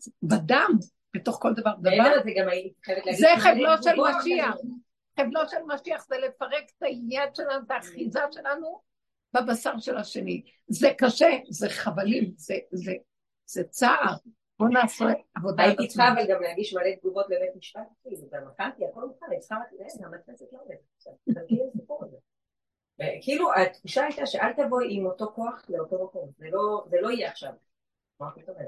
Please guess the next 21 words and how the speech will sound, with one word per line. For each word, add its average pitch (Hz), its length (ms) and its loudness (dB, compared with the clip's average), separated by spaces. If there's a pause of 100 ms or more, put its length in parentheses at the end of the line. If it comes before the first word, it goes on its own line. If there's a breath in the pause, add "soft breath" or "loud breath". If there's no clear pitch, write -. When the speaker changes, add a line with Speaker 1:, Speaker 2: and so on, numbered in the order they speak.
Speaker 2:
אקרא 170 140 -4
אותך, - 200 -12 (260)
אני 262 120 -8
לא - 140 -12
צריכה 302 240 -4
לעשות, 208 280 -10
כאילו, 143 140 -20 (640)
כי 147 160 -10
אני 131 100 -10
צריכה - 180 -14
להגיב, 143 400 -8
ואני 135 160 -16
צריכה - 200 -10
לעבוד, 135 400 -6
ואני 127 140 -18
צריכה, 156 280 -10 (1300)
כאילו, 233 380 0
לא, 254 280 4
לא 285 220 6
לבוא 254 140 4
באותו, 202 300 0